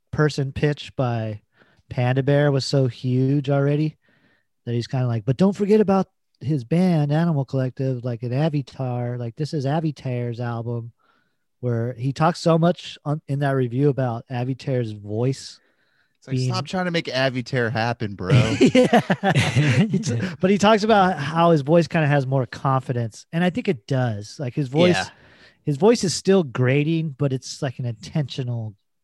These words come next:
Speaker 1: grate to it.
Speaker 3: It's definitely a leap forward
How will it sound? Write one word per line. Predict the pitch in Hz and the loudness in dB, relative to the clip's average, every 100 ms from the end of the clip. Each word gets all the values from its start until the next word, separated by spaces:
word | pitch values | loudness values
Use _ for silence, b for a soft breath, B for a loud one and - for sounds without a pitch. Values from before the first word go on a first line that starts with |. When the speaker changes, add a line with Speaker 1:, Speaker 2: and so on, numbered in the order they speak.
| _ - | _ -10
Speaker 1:
grate | 123 104 110 _ _ | -8 -8 -12 _ _
to | - 117 98 | -18 -16 -16
it. | 98 _ _ _ _ _ _ _ _ _ - | -20 _ _ _ _ _ _ _ _ _ -12
Speaker 3:
It's | 143 - | -10 -2
definitely | 190 208 190 | -2 0 -2
a | 135 | 0
leap | 117 127 110 | 0 -2 -4
forward | - 113 113 110 101 95 | -10 -6 -4 -4 -6 -8